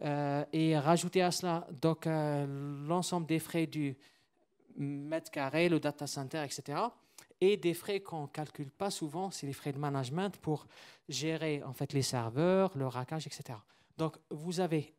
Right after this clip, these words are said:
énormément de, euh, euh, euh, en fait, vous avez un coût qui est énorme par rack.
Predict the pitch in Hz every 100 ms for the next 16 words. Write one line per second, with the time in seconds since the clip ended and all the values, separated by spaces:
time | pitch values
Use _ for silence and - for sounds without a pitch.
0 | - 214 214 208 190 185 185 170 151 160
1 | 147 143 139 151 147 - 139 139 - 143
2 | 135 127 123 127 117 147 135 151 147 156
3 | 147 139 - 190 160 180 160 175 214 185
4 | - _ - 170 180 160 117 113 -